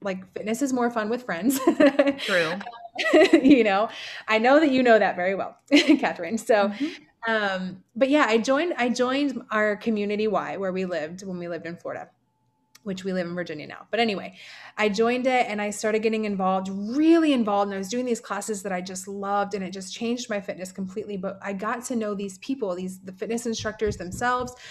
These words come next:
Speaker 1: I got to know the people that I was taking classes with all the time. I got to know them really well. And I'm talking, like, super fit people, right? Like,
Speaker 2: Mm-hmm.
Speaker 1: the people that you look at and you're like, <gasps> "Oh," like, that's it. They've reached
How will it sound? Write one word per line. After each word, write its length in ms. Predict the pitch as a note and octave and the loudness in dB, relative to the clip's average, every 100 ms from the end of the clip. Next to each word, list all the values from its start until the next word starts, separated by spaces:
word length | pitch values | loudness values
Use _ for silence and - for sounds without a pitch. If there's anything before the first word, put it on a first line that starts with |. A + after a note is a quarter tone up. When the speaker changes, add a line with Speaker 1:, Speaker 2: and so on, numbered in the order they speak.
| - F#3+ | -14 -6
Speaker 1:
I 80 | |
got 180 | F#3 F3 | -4 -4
to 80 | - | -4
know 120 | F#3+ F3+ | -4 -4
the 100 | F#3 | -6
people 200 | G#3 G#3+ | -6 -2
that 80 | F#3 | -2
I 60 | |
was 100 | F3+ | -4
taking 200 | F#3+ F#3 | -8 -10
classes 380 | F#3 G#3 A3 A#3 | -10 -8 -8 -6
with 180 | A#3 A#3 | -6 -4
all 100 | A3+ | -4
the 80 | A3 | -4
time. 360 | - A3 A3 F#3+ | -8 -10 -8 -8
I 60 | |
got 300 | G3 G#3 A#3 | -8 -6 -8
to 80 | A3+ | -6
know 120 | B3+ | -6
them 180 | A#3+ G#3+ | -6 -4
really 200 | G#3 G#3 | -4 -4
well. 280 | G3 G3+ F3+ | -2 -2 -2
And 180 | F#3 F#3 - - - | -2 -8 -10 -14 -4
I'm 160 | E4+ F4+ | -4 0
talking, 400 | G4 G4+ D#4+ B3 | 0 2 2 2
like, 420 | G#3 F#3+ F#3 - - - - | 0 -2 -4 -12 -16 -14 -10
super 480 | - - D#4+ C#4+ C4 | 0 6 6 6 2
fit 320 | - G3+ F#3+ | 2 0 0
people, 500 | G3 F#3 C#3+ - - _ | -8 -6 -6 -8 -14 _
right? 320 | F3+ F3+ G3+ A3+ | 0 2 2 2
Like, 240 | G#3 F#3 | 0 0
Speaker 2:
Mm-hmm. 320 | F#3 - - - | -4 -18 -10 -8
Speaker 1:
the 40 | |
people 360 | - D#4+ F#4+ F4 | 2 4 4 4
that 100 | C#4 | 4
you 160 | B3+ | 4
look 280 | A#3 A3+ A#3 | 6 4 4
at 140 | A3+ G3 | 0 -2
and 100 | G3+ | -4
you're 100 | F#3+ | -2
like, 240 | F3+ F3+ | -2 -4
<gasps> 40 | C4+ | -6
"Oh," 520 | D#4 D#4+ C#4+ B3 A3 - | -6 -6 -6 -8 -12 -4
like, 400 | G#3+ G3+ - - _ F#3 | 0 0 -2 -18 _ -4
that's 380 | G3+ F3+ F#3 D4 | -2 -2 0 4
it. 320 | E4 - F#3 | 4 4 4
They've 400 | A#3+ B3 G#3 G3+ | 6 6 2 -2
reached 440 | A#3+ B3 - - | -2 -2 -6 -10